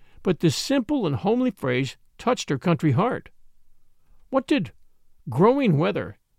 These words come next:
matter to the toilers in this waste of brick and mortar?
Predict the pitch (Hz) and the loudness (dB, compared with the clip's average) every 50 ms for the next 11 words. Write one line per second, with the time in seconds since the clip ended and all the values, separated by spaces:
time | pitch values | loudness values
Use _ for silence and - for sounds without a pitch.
0 | _ _ _ - 160 175 185 196 147 - 180 143 139 127 - - 196 220 214 180 | _ _ _ -2 0 2 2 2 0 -2 -2 -4 -4 -6 -4 -2 0 2 2 2
1 | 160 123 135 165 170 233 254 - - 123 131 139 139 131 - - 117 - - - | 2 2 2 2 2 0 -2 -6 -8 -6 -4 -2 -4 -4 -6 -10 -12 -12 -8 -4
2 | - 170 - - 156 127 123 131 147 151 139 127 101 85 80 - | -2 -2 -2 0 2 2 4 4 2 2 0 -4 -6 -10 -14 -18